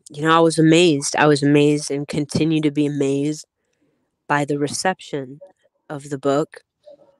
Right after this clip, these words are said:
And then there's a part of me that's, that's not amazed because it's the Quran. I mean, there's so much in the,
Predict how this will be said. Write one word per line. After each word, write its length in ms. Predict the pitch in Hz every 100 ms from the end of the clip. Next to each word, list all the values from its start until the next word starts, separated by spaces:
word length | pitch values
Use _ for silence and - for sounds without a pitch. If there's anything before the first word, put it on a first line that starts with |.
| _ _ _ -
And 120 | 180
then 120 | 180
there's 200 | 185 175
a 60 | 170
part 280 | - 202 233
of 120 | 190
me 240 | 175 170
that's, 320 | 165 165 - - _ _ _ _
that's 240 | 170 -
not 180 | 202 214
amazed 580 | 240 151 123 120 143 - _
because 460 | - - 170 156 - _ -
it's 140 | 170
the 100 | -
Quran. 540 | 185 208 233 208 147 143
I 40 |
mean, 280 | 156 151 147 - _ _ _
there's 240 | - 160
so 120 | - 190
much 200 | 190 -
in 80 |
the, 80 | 185